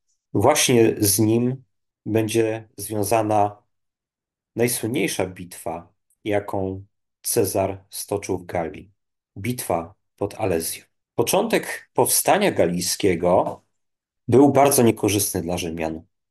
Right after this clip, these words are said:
Zostali oni niemalże odcięci od dostaw zaopatrzenia z Galii przedalpejskiej.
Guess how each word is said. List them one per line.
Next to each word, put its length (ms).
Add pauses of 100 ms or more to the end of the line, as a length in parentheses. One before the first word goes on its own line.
(540)
Zostali 460
oni 580 (240)
niemalże 460
odcięci 600
od 200
dostaw 680
zaopatrzenia 1000 (260)
z 140
Galii 300
przedalpejskiej. 1120